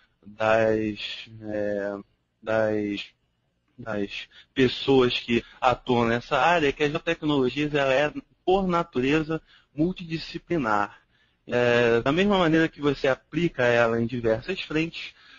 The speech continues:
você, a, as geotecnologias também bebem de muitas fontes. Então, é comum que alguém na, na, na área que já tá há alguns anos acabe tendo que, muitas vezes, ah, meter o dedo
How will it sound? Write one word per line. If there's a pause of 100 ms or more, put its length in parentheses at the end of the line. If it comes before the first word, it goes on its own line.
(240)
você,
a, (480)
as
geotecnologias
também
bebem
de
muitas
fontes.
Então, (260)
é
comum (360)
que
alguém
na,
na,
na (100)
área
que
já
tá
há
alguns
anos (300)
acabe
tendo
que,
muitas
vezes,
ah, (160)
meter
o
dedo